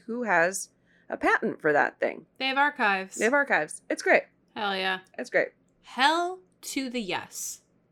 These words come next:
Speaker 1: The work of examining applications for patents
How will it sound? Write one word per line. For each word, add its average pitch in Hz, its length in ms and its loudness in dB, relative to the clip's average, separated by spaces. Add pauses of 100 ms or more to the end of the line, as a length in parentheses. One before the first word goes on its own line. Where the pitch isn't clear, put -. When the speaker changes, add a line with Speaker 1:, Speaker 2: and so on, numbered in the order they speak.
(380)
Speaker 1:
The 185 80 0
work 220 320 0
of 175 80 2
examining 190 560 -2
applications 156 640 -4
for 156 140 -6
patents 156 480 -6